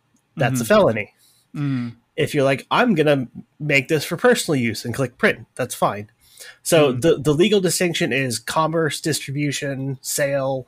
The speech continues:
Speaker 1: resale, or personal use, and personal use being the only legal way, um, for an unlicensed, a person who doesn't have an F F L to,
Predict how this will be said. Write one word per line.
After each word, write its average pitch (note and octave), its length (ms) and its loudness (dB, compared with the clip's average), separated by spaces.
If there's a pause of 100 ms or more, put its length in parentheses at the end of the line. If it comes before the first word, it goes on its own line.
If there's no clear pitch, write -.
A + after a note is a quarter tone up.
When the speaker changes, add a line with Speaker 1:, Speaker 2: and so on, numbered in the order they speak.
(160)
Speaker 1:
resale, B2 680 -4 (520)
or B2 320 2
personal A#2 500 -2
use, G2+ 420 -8
and A2 140 -8
personal B2 400 -2
use A#2 220 -4
being G#2+ 320 -6
the A#2+ 100 -6
only B2 420 0 (240)
legal C#3+ 460 2
way, A2 380 -2 (840)
um, A2+ 300 0
for A2+ 520 -2
an A#2+ 200 -4
unlicensed, C#3 880 2
a A2+ 60 -8
person C3+ 420 -4
who A#2+ 100 -4
doesn't C#3 380 2
have B2 200 -2
an B2 80 0
F G#2+ 180 -6
F A#2+ 140 -14
L A2+ 300 -8 (480)
to, A2+ 720 -2